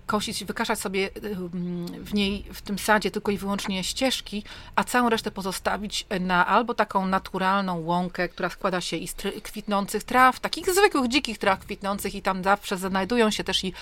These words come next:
kwiaty, em, k-, e, które też będą kwitły, będą piękne, ozdobne i tylko to raz w roku przecinać, a można na wiosnę, jesienią posadzić na przykład duże ilości krokusów czy narcyzów, żeby ta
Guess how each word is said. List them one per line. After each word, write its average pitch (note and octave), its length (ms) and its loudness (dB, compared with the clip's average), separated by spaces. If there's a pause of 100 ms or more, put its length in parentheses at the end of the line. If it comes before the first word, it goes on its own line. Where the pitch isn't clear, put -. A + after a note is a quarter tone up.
(400)
kwiaty, A#3+ 460 8 (300)
em, F#3+ 540 2 (100)
k-, - 100 -16 (220)
e, F#3+ 200 -2
które G3 300 -4
też A3+ 120 -2
będą G#3+ 240 2
kwitły, G3+ 320 -4
będą F#3+ 260 -4
piękne, G3+ 340 -4
ozdobne G3+ 320 2
i G3+ 80 -8
tylko A3+ 320 0
to F#3+ 160 -2
raz F#3 180 2
w F3 60 -2
roku F#3+ 220 0
przecinać, G3+ 600 -4 (400)
a G3 100 10
można G#3+ 440 6
na F3+ 160 0
wiosnę, G#3+ 520 4
jesienią G3+ 520 2
posadzić F#3 500 -4
na E3 100 -6
przykład - 380 -6
duże G#3 260 0
ilości F3+ 300 -2
krokusów - 520 -6
czy - 100 -10
narcyzów, F#3+ 400 -4
żeby F3 180 -6
ta E3+ 200 -2